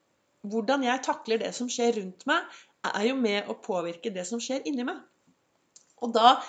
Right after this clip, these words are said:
dette siste året har jeg snakket om før. Jeg synes det har vært ganske til tider, eh, litt utfordrende. Jobbene ble borte. Jeg kunne ha satt meg ned, jeg kunne ha sytet, jeg kunne ha klaget. Forrige uke var jeg ute og gikk tur på,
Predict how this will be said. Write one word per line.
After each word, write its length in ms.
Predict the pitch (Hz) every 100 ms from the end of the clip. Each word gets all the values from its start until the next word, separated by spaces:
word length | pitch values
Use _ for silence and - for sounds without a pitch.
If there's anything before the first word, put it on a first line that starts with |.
| - - 311
dette 220 | - 269
siste 320 | 311 285 - 226
året 440 | 208 262 320 -
har 160 | 226 214
jeg 160 | 226
snakket 340 | 254 - - 202
om 100 | 202 202
før. 320 | 220 269 392
Jeg 140 | 214 -
synes 180 | 175
det 60 | 196
har 80 | 180
vært 180 | 170 175
ganske 400 | 165 - 165 165 165
til 160 | 175 170 -
tider, 500 | 180 156 170 170 175
eh, 260 | 175 175 - _ - 254
litt 120 | 254
utfordrende. 560 | 240 233 220 226 233 294 370 - 277
Jobbene 320 | 302 240 254 262
ble 140 | 254
borte. 340 | 262 - 254 277 - - _ -
Jeg 140 | 262 -
kunne 300 | 339 226 254
ha 60 | -
satt 240 | 349 -
meg 140 | 202 208
ned, 320 | 262 381 -
jeg 160 | 254 -
kunne 320 | 311 226 196 208
ha 180 | 233 233 240 240
sytet, 540 | 277 208 - 262 240
jeg 140 | 233 -
kunne 240 | 208 196
ha 60 | 233
klaget. 560 | 202 180 330 - - - - - - _ - _ -
Forrige 300 | 320 254 254
uke 180 | 254 269 277
var 120 | 262
jeg 80 | 240
ute 100 | 233
og 60 |
gikk 120 | 233 - 240
tur 280 | 247 285 - -
på, 160 | 226